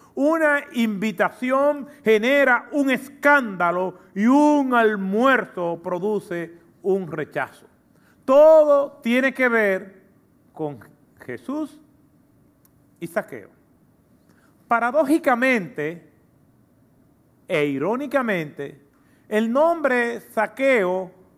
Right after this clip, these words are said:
viene del griego Zacaios y este del hebreo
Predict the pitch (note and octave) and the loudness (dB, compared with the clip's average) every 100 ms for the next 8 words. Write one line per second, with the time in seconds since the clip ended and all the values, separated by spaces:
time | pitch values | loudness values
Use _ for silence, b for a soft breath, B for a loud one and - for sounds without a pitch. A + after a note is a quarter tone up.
0 | - D3 A3 C4 C#4 C#4 C4+ B3+ C4 - | -18 -6 -2 2 2 2 0 -2 -6 -10
1 | E3+ G3 F3+ G3+ A#3 B3 A#3 A#3 A#3 - | -4 -4 -4 -4 0 0 0 0 -2 -6
2 | - _ - G#3 A3+ C4 C4+ G3 D3+ C3+ | -20 _ -4 -4 0 0 0 -4 -12 -16
3 | _ _ _ _ _ _ _ - G#3+ A#3 | _ _ _ _ _ _ _ -6 -2 4
4 | D4 D#4 - - G#3+ G#3 F#3+ E3 G3 G3+ | 6 6 4 -8 -6 -4 -8 -6 -4 0
5 | F#3+ F#3 B3 C#4 B3 G3 G3 G3 | -2 -2 2 4 4 2 0 -4